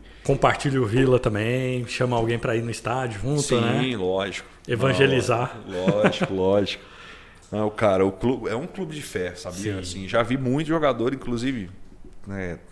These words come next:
Speaker 2: no início, quando a gente tava no início. Cara, eu já joguei em time demais, já joguei em muito lugar, cara, mas é um clube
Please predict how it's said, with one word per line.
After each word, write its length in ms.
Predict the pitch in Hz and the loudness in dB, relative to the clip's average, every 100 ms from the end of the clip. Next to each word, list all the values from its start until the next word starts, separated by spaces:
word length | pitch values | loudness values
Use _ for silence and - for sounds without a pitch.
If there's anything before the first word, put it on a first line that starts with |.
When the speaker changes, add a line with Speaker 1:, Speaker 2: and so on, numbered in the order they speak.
| - | -14
Speaker 2:
no 340 | 90 120 147 | -10 -8 -8
início, 440 | 202 151 127 - - | -8 -8 -10 -12 -12
quando 160 | 101 | -14
a 20 | 104 | -12
gente 340 | 101 90 82 | -12 -10 -12
tava 300 | 82 95 95 | -6 -4 -2
no 80 | 104 | -4
início. 380 | 95 87 95 - - - - - - - - - | -4 -6 -6 -10 -16 -16 -16 -16 -18 -18 -18 -6
Cara, 220 | - 120 | -2 0
eu 20 | |
já 120 | 104 | 0
joguei 200 | 107 110 110 | -2 -2 -4
em 60 | |
time 240 | 113 113 113 | -4 -8 -6
demais, 540 | 107 95 101 120 120 | -4 -2 -2 -4 -6
já 80 | 110 | -12
joguei 300 | 101 101 98 | -12 -10 -10
em 20 | |
muito 280 | 110 107 - | -12 -14 -14
lugar, 280 | 127 95 87 | -6 -4 -4
cara, 200 | - 87 | -6 -6
mas 180 | 87 92 | -4 -4
é 40 | |
um 80 | 101 | -6
clube 400 | 98 113 110 107 | -6 -6 -6 -6